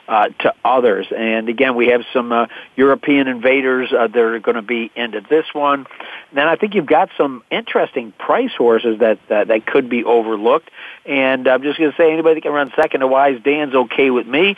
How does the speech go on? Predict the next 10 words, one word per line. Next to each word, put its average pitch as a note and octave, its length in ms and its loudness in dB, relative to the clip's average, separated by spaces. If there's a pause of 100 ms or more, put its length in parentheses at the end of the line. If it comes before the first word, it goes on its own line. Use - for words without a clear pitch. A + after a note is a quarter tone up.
(240)
Uh, A#2+ 260 2 (180)
Grand D3+ 340 2 (260)
Arch F3 180 2 (140)
seems D3+ 220 2 (100)
like, C3 180 -2
uh, C3 180 4 (380)
if C#3+ 160 -2
you C#3 80 0
throw D3+ 260 4 (140)
out D#3 140 2